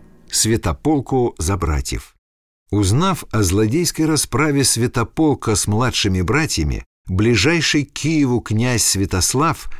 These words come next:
сидевший в стране древлянской, не стал спокойно дожидаться такой же участи, а бежал в Венгрию. Но Святополк послал за ним погоню, и Святослав был убит в Карпатских горах. Тогда,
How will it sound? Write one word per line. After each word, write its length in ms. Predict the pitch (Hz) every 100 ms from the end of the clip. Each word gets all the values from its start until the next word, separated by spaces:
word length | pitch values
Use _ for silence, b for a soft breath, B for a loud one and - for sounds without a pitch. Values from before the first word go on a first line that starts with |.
| B
сидевший 600 | - 151 131 143 - 107
в 60 | 95
стране 440 | - 107 110 113
древлянской, 760 | 87 104 110 120 85 - 69 62 _ -
не 160 | 120 135
стал 360 | - 127 143
спокойно 520 | - 123 107 135 120
дожидаться 680 | 110 101 101 104 120 98 101
такой 340 | 85 92 107 92
же 120 | 98
участи, 600 | 95 - 73 - 64 60 _ _
а 120 | 107
бежал 520 | 110 104 85 92 127 147
в 80 |
Венгрию. 680 | 107 90 85 71 62 57 58 - -
Но 160 | 143 190
Святополк 680 | - 160 117 - 190 190
послал 380 | - 104 - 196
за 140 | 92 90
ним 180 | 98
погоню, 580 | - 78 87 165 147 127 B B
и 120 | 175
Святослав 680 | 151 151 147 127 - 180 160
был 260 | 117 151 151
убит 640 | 139 117 135 180 151 -
в 140 | - -
Карпатских 720 | 131 107 - 107 95 - 90
горах. 480 | 80 90 76 69 - _ _ _ -
Тогда, 640 | 95 87 87 135 180 175